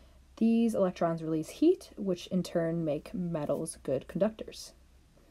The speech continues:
But what about bad conductors? So a really good example of a bad conductor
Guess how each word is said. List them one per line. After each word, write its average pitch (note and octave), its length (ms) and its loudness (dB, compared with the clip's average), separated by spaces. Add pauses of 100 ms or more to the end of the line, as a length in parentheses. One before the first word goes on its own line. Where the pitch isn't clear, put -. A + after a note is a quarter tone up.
(1080)
But F3 140 4
what B3 120 6
about D4 240 8
bad A3 220 4
conductors? - 640 -4
So F#3 640 2
a F#3 100 0
really A3+ 220 4
good G3+ 420 2
example F3 440 0
of F3+ 100 -2
a E3+ 80 2
bad D#3 220 -2
conductor D#3+ 600 0